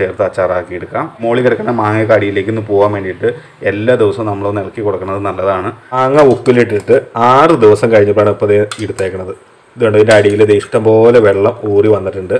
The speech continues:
ആദ്യം തന്നെ നമുക്ക് ഈ കണ്ണിമാങ്ങയെല്ലാം നമുക്കൊരു പാത്രത്തിലേക്ക് മാറ്റാം. മാങ്ങയെല്ലാം നമ്മൾ ആ വെള്ളത്തിൽ നിന്ന് കോരി മാറ്റി. ഇതുണ്ടോ, ഇതിവിടെ മാറിയിരിക്കട്ടെ. ഇത് കണ്ണിമാങ്ങ ഉപ്പിലിട്ടപ്പോൾ ഊറി വന്ന വെള്ളമാണത്. ആ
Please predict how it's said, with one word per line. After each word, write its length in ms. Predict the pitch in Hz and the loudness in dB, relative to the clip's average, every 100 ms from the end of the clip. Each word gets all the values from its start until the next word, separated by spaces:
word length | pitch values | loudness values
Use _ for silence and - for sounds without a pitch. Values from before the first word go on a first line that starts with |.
| - 123 | -2 0
ആദ്യം 140 | 147 | 2
തന്നെ 100 | 135 127 | 2 2
നമുക്ക് 160 | 117 127 | 2 2
ഈ 20 | 120 | 0
കണ്ണിമാങ്ങയെല്ലാം 640 | 107 107 107 117 110 107 | 2 2 2 2 2 2
നമുക്കൊരു 260 | 101 104 104 | 0 -2 0
പാത്രത്തിലേക്ക് 480 | 110 101 95 95 110 104 | 0 -2 -4 -6 -6 -8
മാറ്റാം. 260 | 87 - _ _ _ _ _ _ _ _ _ _ _ _ - | -10 -16 _ _ _ _ _ _ _ _ _ _ _ _ -6
മാങ്ങയെല്ലാം 480 | 113 120 127 104 110 | -2 0 0 0 -4
നമ്മൾ 160 | 107 104 101 | -4 -2 -2
ആ 40 | 113 | 0
വെള്ളത്തിൽ 300 | 107 104 101 | 0 0 -2
നിന്ന് 100 | 107 110 | -6 -6
കോരി 240 | 101 98 107 | -6 -6 -8
മാറ്റി. 280 | 95 92 85 - _ _ _ | -10 -14 -16 -16 _ _ _
ഇതുണ്ടോ, 260 | 113 98 95 - _ _ - | -8 -8 -10 -14 _ _ -6
ഇതിവിടെ 220 | 120 120 110 | 0 0 0
മാറിയിരിക്കട്ടെ. 580 | 104 107 98 95 110 165 - | 0 -2 -4 -6 -4 -4 -6
ഇത് 80 | 113 120 | -10 -6
കണ്ണിമാങ്ങ 480 | 117 113 117 117 123 147 - - 120 | -4 -4 -4 -4 -4 -6 -8 -12 -12
ഉപ്പിലിട്ടപ്പോൾ 600 | 110 - 143 131 123 127 117 | -10 -8 -6 -6 -6 -4 -2
ഊറി 180 | 117 127 131 | -2 0 0
വന്ന 160 | 117 110 | 0 -4
വെള്ളമാണത്. 440 | 101 104 107 98 92 _ _ _ | -4 -4 -4 -6 -12 _ _ _
ആ 40 | 127 | -2